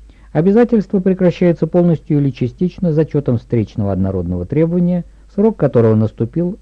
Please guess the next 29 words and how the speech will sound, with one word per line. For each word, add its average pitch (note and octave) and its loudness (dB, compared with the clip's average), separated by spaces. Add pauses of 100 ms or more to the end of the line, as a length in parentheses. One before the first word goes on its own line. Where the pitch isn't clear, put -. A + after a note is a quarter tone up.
(140)
либо B2+ 0
срок E3 -2
которого D3+ 0
не G#2 2
указан D3+ -2 (300)
или A#2 0
определен G#2+ 0
моментом G2 -2
востребования. F#2 -6 (380)
Для D3 2
зачета D#3 -2
достаточно C3 -2
заявления A#2+ -2
одной G2 -4
стороны, E2+ -8
в - -20
скобках - -14
статья C3+ -6
четыреста - -8
десятая C#3+ -4
Гражданского A2 -8
кодекса. E2 -18 (920)
Зачет F3 0
как - -10
способ F3 -2
прекращения D3+ 0
обязательства B2+ -4
характеризуется E3+ 0
тем, G3 -2